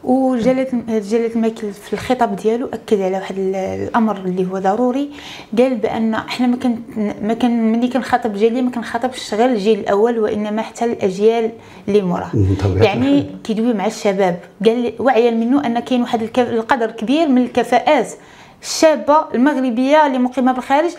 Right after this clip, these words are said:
Speaker 1: علاش ما يتستافدش من هاد التراب الوطني، علاش ما يتستافدش من المغرب؟
Speaker 2: هذه نقطة مهمة، هادو راه ولادنا، حنا راه عارفينهم. لكن بعد اختي كنهضر معاهم كيقولوا: "آه بابا، كيس كون فا فيغ او ماروك؟" <laughs> "بيان ريان ا فيغ لا با."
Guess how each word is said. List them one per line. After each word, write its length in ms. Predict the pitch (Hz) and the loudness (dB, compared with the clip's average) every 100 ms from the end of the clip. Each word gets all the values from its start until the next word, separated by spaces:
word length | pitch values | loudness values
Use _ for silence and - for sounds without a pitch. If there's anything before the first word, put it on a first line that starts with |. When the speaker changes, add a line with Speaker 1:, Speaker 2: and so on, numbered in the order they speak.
| - - | -12 0
Speaker 1:
علاش 220 | 269 330 | 0 2
ما 100 | 320 | 0
يتستافدش 580 | 311 - 320 311 370 - | 0 -2 -4 -2 -2 2
من 120 | 254 | 2
هاد 80 | 226 | 0
التراب 320 | 226 208 190 | -2 -2 0
الوطني، 300 | 180 190 208 | -2 0 2
علاش 200 | 214 285 | 2 2
ما 80 | 302 | 0
يتستافدش 460 | 294 311 320 - 247 | 0 -2 -2 -2 -2
من 100 | 220 | 0
المغرب؟ 360 | 180 190 185 180 185 190 - - - - - | -4 -6 -10 -12 -16 -16 -18 -20 -20 -20 -6
Speaker 2:
هذه 540 | - 107 98 165 202 - | 2 2 4 0 -2 0
نقطة 360 | 107 - - | 0 2 2
مهمة، 540 | 104 98 107 - 95 - - | 2 2 2 4 2 0 -2
هادو 240 | 107 113 | 0 4
راه 80 | 165 | 4
ولادنا، 460 | 131 113 107 104 - - - - - - - - - - | 4 2 2 -2 -4 -16 -18 -18 -20 -20 -20 -20 -20 0
حنا 200 | 175 151 | 2 4
راه 80 | |
عارفينهم. 580 | 143 170 - 110 104 98 - - _ _ _ - - | 4 2 2 2 2 0 -6 -20 _ _ _ -20 -4
لكن 260 | 151 175 147 | 2 4 4
بعد 140 | 107 | 2
اختي 220 | - 170 | 0 -2
كنهضر 400 | 165 143 113 120 | 2 2 4 4
معاهم 240 | 139 160 143 | 4 2 0
كيقولوا: 380 | 127 110 117 | 0 4 4
"آه 40 | 120 | 4
بابا، 460 | 104 104 107 90 92 - - - | 4 2 0 -2 -10 -14 -16 -10
كيس 220 | - 101 | -8 -4
كون 120 | - 107 | 2 4
فا 160 | 104 | 4
فيغ 240 | 98 - 90 | 2 -2 -2
او 80 | |
ماروك؟" 440 | 92 90 85 92 - - | 0 -2 -2 -4 0 0
<laughs> 120 | 107 | 2
"بيان 140 | 113 | 2
ريان 220 | 95 104 107 | 2 2 2
ا 40 | |
فيغ 320 | - - 120 | 0 0 0
لا 80 | 104 | -2
با." 240 | 104 107 | -4 -4